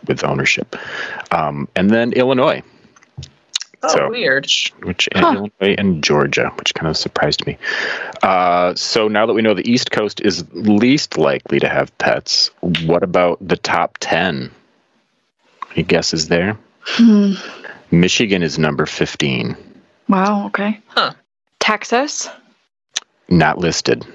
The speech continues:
Speaker 3: Wow.
Speaker 2: Wha-, what about, uh, Florida?
Speaker 1: Also not in the top ten.
Speaker 2: Huh.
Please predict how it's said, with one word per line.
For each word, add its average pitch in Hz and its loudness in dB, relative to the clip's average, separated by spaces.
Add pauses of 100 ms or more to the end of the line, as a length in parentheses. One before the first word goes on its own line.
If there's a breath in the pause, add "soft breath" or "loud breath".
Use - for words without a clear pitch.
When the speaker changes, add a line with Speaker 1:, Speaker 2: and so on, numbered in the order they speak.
(140)
Speaker 3:
Wow. 220 0 (280)
Speaker 2:
Wha-, 147 2
what 160 0
about, - 0
uh, 98 -4
Florida? 139 0 (1600)
Speaker 1:
Also 80 2
not 73 2
in 78 -2
the 78 -2
top - -2
ten. 135 -4 (300)
Speaker 2:
Huh. 277 0